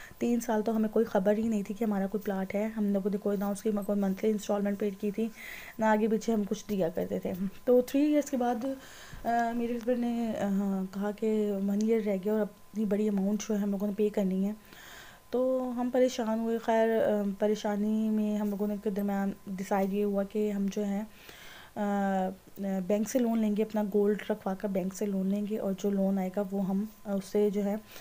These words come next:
अपनी plot, अ, का जो है ना वो clear करवा देंगे। तो इसी, यही decide हुआ। हम लोगों ने जो है ना ब-, bank से loan लिया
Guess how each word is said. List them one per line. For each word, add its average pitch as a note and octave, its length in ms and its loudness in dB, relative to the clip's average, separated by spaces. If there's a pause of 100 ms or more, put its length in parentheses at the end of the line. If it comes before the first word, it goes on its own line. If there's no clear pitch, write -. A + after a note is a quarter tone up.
(160)
अपनी G3+ 200 0
plot, F#3 340 2
अ, G3 440 0 (140)
का G3+ 120 2
जो G3+ 140 -2
है G3 60 0
ना G3 220 0 (160)
वो F#3 420 0 (300)
clear G3 240 6
करवा F#3+ 300 0
देंगे। F#3 300 -8 (720)
तो A3 220 2
इसी, A3 260 0
यही A#3 220 4
decide G#3+ 420 2
हुआ। G#3+ 240 2
हम G#3 140 0
लोगों G3 200 -2
ने G3+ 100 0
जो G3+ 120 0
है G3+ 60 0
ना G3 320 0
ब-, G3 340 -2
bank G3 220 2
से A3 100 0
loan G3 280 2
लिया G#3+ 320 0